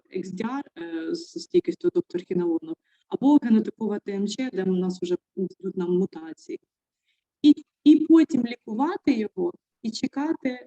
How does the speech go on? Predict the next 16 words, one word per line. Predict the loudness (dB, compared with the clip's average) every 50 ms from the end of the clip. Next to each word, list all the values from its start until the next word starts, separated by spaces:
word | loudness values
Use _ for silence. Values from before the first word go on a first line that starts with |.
| _
е, | -14 -12 -10 -10 -10 -12 -12 -16 -14 -12 -10 -10 -10 -12 -14 _ _ _ _ _ _ _ _ _ _ _ _ _ _ _ _ _ _ -8
чотири | -6 -6 -6 -6 -6 -8 -8
тижні | -6 -4 -4 -4 -2 -4 -4 -4
для | -6 -8
того, | -10 -8 -4 -4 -4 -4
щоб | -4 -8 -12 -12 -12
його | -10 -10 -10 -12
включити, | -12 _ -14 -14 -14 -12 -14 -14 -12 -12 -12 -14 -14 -16 _ _ _ _ -18
е, | -18 -16 -18 -18 _ _ -20
в | -18 -18
такий | -10 -2 0 0 2
от | 0 -2 -8
скринінговий | -16 _ -8 -4 -2 0 0 0 0 -2 -4 -10 -12 -12 _
період. | -10 -8 -6 -4 -6 -6 -8 -12 _ _ _ _ _ _ _ _ _ -14
Е, | -12 -10 -8 -8 -8 -8 -8 -10 -10 -12 -14 -14 -14 -12 -10 -12 -12 -12 _ _ _ _ _ _ _ _
то | -18 -18